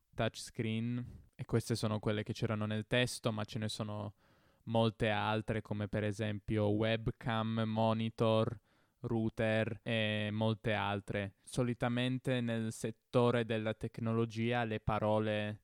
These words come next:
inglesi non vengono tradotte. Ci sono alcune eccezioni, ma generalmente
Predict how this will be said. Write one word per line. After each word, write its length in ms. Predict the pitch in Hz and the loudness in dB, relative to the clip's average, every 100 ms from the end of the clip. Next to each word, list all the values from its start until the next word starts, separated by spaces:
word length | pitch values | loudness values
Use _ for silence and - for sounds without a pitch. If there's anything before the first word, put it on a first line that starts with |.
| _ | _
inglesi 600 | 117 110 113 113 117 117 | -6 -4 0 0 0 0
non 380 | 110 107 107 104 | 0 0 -2 -2
vengono 580 | 107 104 107 107 104 104 | -2 -2 -2 -2 -2 -2
tradotte. 680 | - 104 101 98 - - 101 | -2 -2 0 -2 -4 -6 -6
Ci 160 | - | -6
sono 260 | 107 123 120 | -2 0 0
alcune 420 | 110 - 123 123 | -2 -2 -2 0
eccezioni, 1040 | 120 - 117 - - 117 117 120 120 120 - - | -2 -4 -4 -6 -2 2 2 0 0 -2 -6 -8
ma 440 | 110 107 104 104 104 _ - | -6 -2 -2 -4 -6 _ -12
generalmente 1500 | 117 110 110 110 110 107 110 110 110 - 113 110 110 107 | -6 -2 0 0 0 0 0 -2 -4 -4 -2 0 0 -2